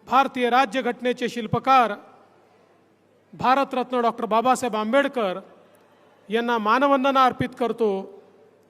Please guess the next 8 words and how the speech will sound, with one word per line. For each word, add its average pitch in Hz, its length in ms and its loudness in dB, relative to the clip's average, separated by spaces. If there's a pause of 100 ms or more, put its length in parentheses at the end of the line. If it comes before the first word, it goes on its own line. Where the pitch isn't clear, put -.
(720)
क्रांतीसूर्य 269 800 0
महात्मा 262 460 0
ज्योतिबा 254 420 -2
फुले 254 340 0 (960)
आणि 226 160 -4
क्रांतीज्योती 262 800 -2
सावित्रीबाई 277 680 -2
फुले 247 320 -2